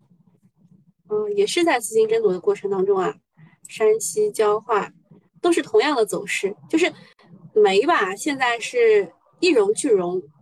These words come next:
一损俱损啊，但是它确实是缺的，现在煤炭确实是缺的，就看这个政策对它就是到底是打压还是友好，嗯，很难讲，很难讲啊。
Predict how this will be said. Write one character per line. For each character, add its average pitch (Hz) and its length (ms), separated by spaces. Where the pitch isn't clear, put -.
一 320 100
损 - 320
俱 247 200
损 - 280
啊， 392 180
但 349 140
是 359 260
它 320 140
确 403 160
实 349 140
是 233 140
缺 285 260
的， 233 160
现 359 220
在 269 160
煤 370 180
炭 277 180
确 381 160
实 214 140
是 208 140
缺 226 240
的， 190 160
就 330 180
看 294 340
这 440 120
个 415 160
政 330 260
策 220 180
对 220 140
它 220 240
就 214 100
是 214 240
到 294 140
底 427 100
是 - 80
打 170 180
压 214 100
还 220 80
是 208 120
友 190 160
好， - 240
嗯， 170 380
很 - 160
难 381 160
讲， - 240
很 - 100
难 202 200
讲 - 160
啊。 185 200